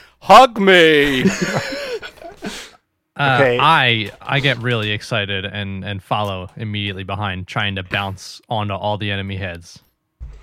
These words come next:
Speaker 3: Okay, okay. So we have a giant talking bear and Flubber floating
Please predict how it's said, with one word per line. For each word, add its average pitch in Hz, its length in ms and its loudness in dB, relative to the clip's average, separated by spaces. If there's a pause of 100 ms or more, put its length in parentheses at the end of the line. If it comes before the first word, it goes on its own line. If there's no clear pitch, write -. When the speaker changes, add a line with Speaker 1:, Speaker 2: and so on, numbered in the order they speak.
(560)
Speaker 3:
Okay, - 60 -4
okay. - 1120 6 (400)
So 147 120 2
we - 20 6
have 139 40 6
a 143 40 4
giant 139 340 2
talking 139 360 0
bear 120 200 4
and 113 120 0
Flubber 113 360 0
floating 117 520 -4